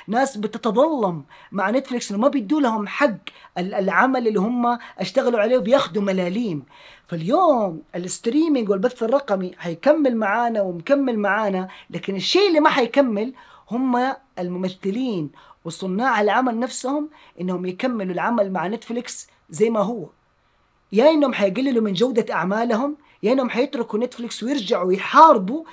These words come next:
بشركات أخرى زي ما نات-، مات ديمون الآن وبن أفليك بيسووا، لأنه ما هم قادرين يعيشوا، ما هم قادرين ياكلوا. ما بتكلم عن الممثلين الكبار ولا المخرجين، أنا أتكلم على ط-، طاقم عمل زي مم-،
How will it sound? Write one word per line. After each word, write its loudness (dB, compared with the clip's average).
بشركات -2
أخرى -2
زي 2
ما -2
نات-، -4
مات -2
ديمون -4
الآن -6
وبن -6
أفليك -6
بيسووا، 0
لأنه -6
ما 2
هم -4
قادرين 0
يعيشوا، -6
ما -2
هم -4
قادرين 0
ياكلوا. -4
ما 0
بتكلم -4
عن -2
الممثلين -6
الكبار -2
ولا 4
المخرجين، -6
أنا -4
أتكلم -2
على 4
ط-، -8
طاقم 0
عمل 0
زي -6
مم-، -8